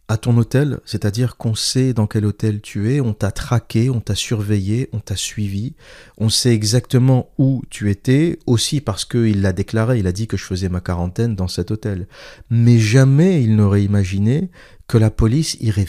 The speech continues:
vérifier s'il est bien dans son hôtel. Et c'est pas un fugitif, c'est pas un criminel, ça va. Il a deux doses, euh, vaccinales sur son vaccin américain,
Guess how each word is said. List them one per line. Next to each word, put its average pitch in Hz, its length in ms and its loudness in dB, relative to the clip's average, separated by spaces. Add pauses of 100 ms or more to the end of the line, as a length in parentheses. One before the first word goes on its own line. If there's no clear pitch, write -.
vérifier 120 640 0
s'il 104 460 -6
est 101 100 0
bien 104 440 0
dans 85 120 -6
son 85 240 -6
hôtel. 82 400 -6 (400)
Et 117 60 -2
c'est 135 160 2
pas 131 160 0
un 123 80 2
fugitif, 131 600 -4
c'est 104 140 -4
pas 104 140 -4
un 101 60 -4
criminel, 117 580 0
ça 107 160 -2
va. 120 240 -2 (240)
Il 104 160 0
a 104 80 2
deux 113 240 4
doses, 120 360 2
euh, 98 160 2
vaccinales 110 600 -2
sur - 240 -8
son 92 140 -6
vaccin 95 400 -2
américain, 123 680 0